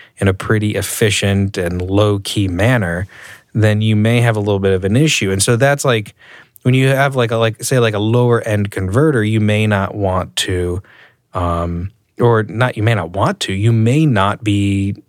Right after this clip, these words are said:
hearing all that you actually need to hear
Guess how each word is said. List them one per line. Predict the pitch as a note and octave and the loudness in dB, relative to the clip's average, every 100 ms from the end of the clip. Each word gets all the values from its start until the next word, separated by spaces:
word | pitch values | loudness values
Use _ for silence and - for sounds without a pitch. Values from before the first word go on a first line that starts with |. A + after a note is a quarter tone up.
| _ - | _ -4
hearing | F#2+ C3+ F#3+ G2 F#2 | 2 4 4 0 0
all | F#2+ G#2+ | 0 0
that | G2+ | -2
you | G2 F#2+ | -2 -2
actually | E2+ G2 - F#2 | -2 -2 -2 -2
need | F#2 F#2 F2+ | -4 -4 -6
to | F2+ | -6
hear | E2+ F#3 A#2 F#2 A#2 | 0 2 2 0 -2